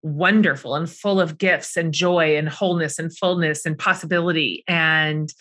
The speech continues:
I really just loved that conversation. And I felt validated by it, to be honest with you. This is not to say that,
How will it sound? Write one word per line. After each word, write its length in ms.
I 100
really 600
just 380
loved 640
that 180
conversation. 680
And 140
I 100
felt 440
validated 560
by 180
it, 160
to 80
be 100
honest 300
with 160
you. 260
This 140
is 140
not 220
to 100
say 300
that, 220